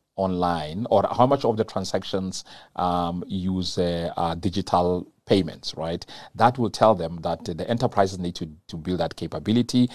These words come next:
and therefore there will be growth for, um, for public cloud, as an example, right? So when you do all of these things, now you spare, you, you're creating demand for sk-, you, you're creating supply for skills,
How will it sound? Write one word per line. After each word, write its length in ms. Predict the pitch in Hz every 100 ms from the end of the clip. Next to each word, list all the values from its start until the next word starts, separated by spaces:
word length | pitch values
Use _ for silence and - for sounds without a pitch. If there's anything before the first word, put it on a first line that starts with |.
| - -
and 160 | 85
therefore 220 | 85 85 87
there 120 | 82
will 60 |
be 120 | 78 80
growth 340 | 90 90 87
for, 320 | - 82 80 -
um, 380 | 80 78 76 -
for 120 | -
public 340 | - 90 85
cloud, 200 | - 80
as 160 | - -
an 60 | 90
example, 460 | 85 147 147 139 - _ _
right? 180 | 101 101 - - -
So 160 | -
when 220 | 117 131
you 120 | 196 165
do 220 | 113 123
all 160 | 117 107
of 120 | 87
these 160 | 90
things, 280 | - 73 -
now 400 | 101 98 98 98 -
you 300 | 107 110 107
spare, 520 | - - 147 156 135
you, 220 | 120 113
you're 140 | 120 113
creating 640 | - 110 139 139 143 123
demand 520 | 98 98 107 117 120
for 340 | - 101 95 - -
sk-, 260 | - - -
you, 180 | 101 117
you're 140 | 117
creating 360 | 110 117 123 147
supply 440 | - 101 - 107
for 180 | 98 -
skills, 420 | - - 139 143